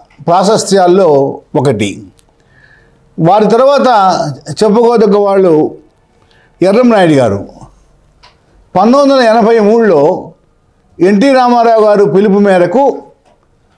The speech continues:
రాజకీయాల్లోకి వచ్చి, ఎమ్మెల్యేగా ఆయన ప్రస్థానం ప్రారంభమై మంత్రిగా కూడా చేశారు. పంతొమ్మిది వందల తొంభై ఆరులో మొదటిసారిగా లోక్సభకి ఆయన ఎన్నికయ్యారు.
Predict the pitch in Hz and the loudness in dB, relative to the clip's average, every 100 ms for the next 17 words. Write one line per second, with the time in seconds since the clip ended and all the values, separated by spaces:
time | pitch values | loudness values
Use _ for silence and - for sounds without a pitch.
0 | - 147 170 226 208 247 240 220 214 185 | -4 0 0 0 0 0 2 2 2 0
1 | 185 247 277 226 - - - - _ _ | 0 0 0 -2 -6 -16 -20 -20 _ _
2 | _ _ _ _ _ _ _ - 170 196 | _ _ _ _ _ _ _ -4 0 2
3 | 254 262 254 233 220 185 151 - - - | 2 2 2 2 2 2 -2 -4 -10 -8
4 | 170 185 180 160 139 170 156 220 214 208 | -2 0 0 0 -2 -2 -2 0 0 0
5 | 160 170 175 185 185 220 277 - 135 - | 0 0 0 0 0 0 -2 -4 -12 -20
6 | _ _ _ _ _ _ _ _ _ _ | _ _ _ _ _ _ _ _ _ _
7 | _ - 170 190 233 240 233 214 196 190 | _ -4 0 0 2 2 2 2 2 0
8 | 175 202 240 240 - - _ _ _ _ | 0 0 0 -2 -6 -20 _ _ _ _
9 | _ _ - 185 240 285 277 247 196 214 | _ _ -6 -2 0 0 0 0 0 0
10 | 214 233 208 214 226 240 202 151 147 131 | 2 2 2 2 2 2 2 0 -2 -6
11 | - _ _ _ _ _ _ _ _ 165 | -18 _ _ _ _ _ _ _ _ -2
12 | 196 269 277 247 240 226 233 190 185 202 | 0 0 0 0 0 0 2 2 2 2
13 | 220 208 226 202 196 185 180 175 165 190 | 0 0 0 2 2 0 0 0 0 0
14 | 165 139 113 101 | 2 0 0 -4